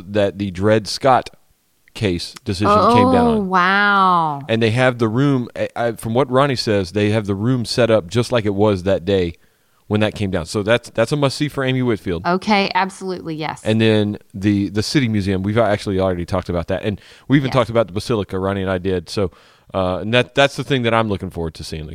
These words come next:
Speaker 2: Make sure we need to put in the show notes, like, some pictures of the City Museum, because I have looked at this, and
Speaker 1: Yes.
Speaker 2: I am fascinated.
Speaker 1: And that's what Ronnie
Speaker 2: I'll
Speaker 1: said. He said, "Just go to Google and Google image search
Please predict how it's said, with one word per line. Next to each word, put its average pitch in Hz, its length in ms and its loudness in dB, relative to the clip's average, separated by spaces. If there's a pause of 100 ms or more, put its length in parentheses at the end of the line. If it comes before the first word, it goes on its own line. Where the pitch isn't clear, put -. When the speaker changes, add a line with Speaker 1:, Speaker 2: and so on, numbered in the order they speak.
(360)
Speaker 2:
Make 269 300 4
sure 294 200 -2
we 233 140 2
need 240 180 0
to 269 80 0
put 240 180 0
in 226 100 2
the 190 100 0
show 196 240 0
notes, 180 300 0
like, - 180 -2
some 170 200 -4
pictures 170 760 -2
of 180 140 2
the 175 60 0
City 180 320 0
Museum, 165 520 0
because 175 440 -2
I 202 100 2
have 202 180 -2
looked 170 440 -6
at - 240 -2
this, 196 420 -2
and - 80 -2
Speaker 1:
Yes. - 140 2
Speaker 2:
I 185 260 -4
am 160 240 -8
fascinated. - 880 -6
Speaker 1:
And 131 80 0
that's 156 160 2
what 175 140 2
Ronnie 143 220 4
Speaker 2:
I'll - 60 -2
Speaker 1:
said. 104 200 -2
He 151 120 -4
said, 139 220 0
"Just 156 200 -4
go 175 120 4
to 175 60 0
Google 135 460 0 (240)
and 120 160 -4
Google 147 320 2
image 151 260 0
search - 460 -6